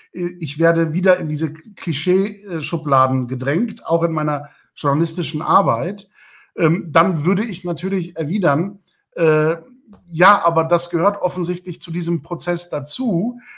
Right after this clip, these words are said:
denn wenn du die Bilder und die Gesch-, nicht machst und die Geschichten nicht erzählst, aus deiner Perspektive, die ja bislang völlig unterrepräsentiert ist,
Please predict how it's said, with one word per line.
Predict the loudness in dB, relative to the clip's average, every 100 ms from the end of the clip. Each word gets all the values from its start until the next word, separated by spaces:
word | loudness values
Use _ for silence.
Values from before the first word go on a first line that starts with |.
| 0
denn | 2 2 2
wenn | 2 0 -2
du | 0 0
die | 0 2
Bilder | 4 4 2 0
und | -2
die | -6
Gesch-, | -6 -6 -6
nicht | -4 -2
machst | 0 0 -2 -10
und | -8
die |
Geschichten | -8 -6 -8 -6 -6
nicht | -4
erzählst, | -8 -8 -4 -4 -4 -14 _ _ -20 -8
aus | -2 -2 -2 0
deiner | 2 4 4 4 2 -6 _ -4
Perspektive, | -4 -2 -6 -6 -2 0
die | 2
ja | 2
bislang | 0 0 2 2 -2 -10 _
völlig | 0 2 2 2
unterrepräsentiert | 2 2 0 0 -2 -2 -4 -6 -10 -8
ist, | -10 -10 -16